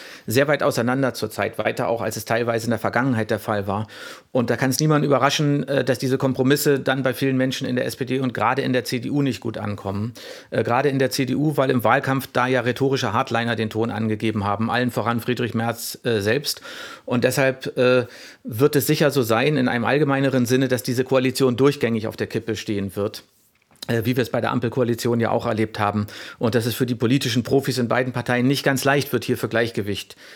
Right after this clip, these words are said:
äh, zu sorgen. Der Koalitionsvertrag ist, wie das für solche Dokumente typisch ist, an vielen Stellen bewusst vage formuliert,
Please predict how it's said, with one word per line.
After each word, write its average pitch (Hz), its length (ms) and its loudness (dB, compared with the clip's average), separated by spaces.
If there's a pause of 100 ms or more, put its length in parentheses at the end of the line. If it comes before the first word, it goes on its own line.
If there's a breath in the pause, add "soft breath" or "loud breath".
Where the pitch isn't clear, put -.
(160 loud breath)
äh, 113 120 0
zu 117 140 -2
sorgen. 110 260 2
Der 110 120 2
Koalitionsvertrag 143 880 0
ist, 139 260 -4
wie 127 100 -2
das 139 140 2
für 131 140 -2
solche 135 300 0
Dokumente 135 580 0
typisch 170 320 0
ist, 127 220 -2 (240 loud breath)
an 117 160 0
vielen 160 320 2
Stellen 143 500 2
bewusst 123 400 2
vage 113 260 2
formuliert, 110 600 -2